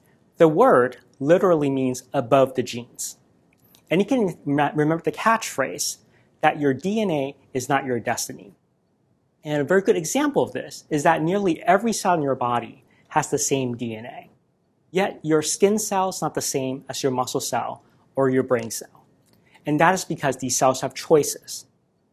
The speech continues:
Choices about which genes to turn on and off. And this comprehensive study of these gene regulatory events is the modern study of epigenomics.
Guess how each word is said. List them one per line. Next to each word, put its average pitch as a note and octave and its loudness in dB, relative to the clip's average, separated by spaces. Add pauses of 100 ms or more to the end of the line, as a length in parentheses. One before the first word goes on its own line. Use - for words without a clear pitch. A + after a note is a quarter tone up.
Choices A#3+ 0
about C#3+ 2
which C#3 -4
genes C3 -4
to B2+ -8
turn C3+ -8
on A2 -4 (260)
and B2 -6
off. - -10 (920)
And D#3 0 (220)
this - 0
comprehensive G3 0
study D#3 0 (380)
of D3 2
these D3+ -2
gene F3+ 0
regulatory D#3 -2
events - -2 (380)
is D3+ 0
the D#3 4
modern D3 0
study A#2 -2 (180)
of C3+ -4
epigenomics. - -8